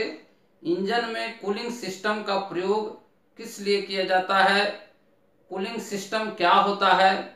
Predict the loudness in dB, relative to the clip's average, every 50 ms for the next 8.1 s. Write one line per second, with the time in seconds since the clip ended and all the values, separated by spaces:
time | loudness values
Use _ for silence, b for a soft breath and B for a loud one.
0 | _ _ _ _ _ _ _ _ -6 -4 -4 -4 -4 -6 -6 -6 -6 -6 -4 -2
1 | -2 -2 -2 -4 -8 -12 -16 -20 _ -16 -16 -12 -10 -8 -6 -4 -4 -4 -4 -4
2 | 0 4 6 8 8 8 8 6 4 4 4 4 2 4 6 6 8 8 6 6
3 | 4 2 -4 -10 -16 -20 _ _ _ -6 -4 -4 -4 -2 0 0 2 2 2 0
4 | 0 2 4 4 4 2 0 -2 -4 -4 -6 -10 -14 -20 _ _ _ _ _ -6
5 | -6 -6 -4 -2 -4 -4 -2 -2 0 2 2 2 0 -2 -8 -16 -14 -8 -4 -2
6 | 0 0 0 0 -4 -6 -8 -8 -6 -6 -6 -8 -12 -16 -20 _ _ -12 -6 -4
7 | -4 -2 0 -2 -2 -2 -2 -2 0 0 0 0 0 0 0 0 0 -2 -4 -4
8 | -4 -4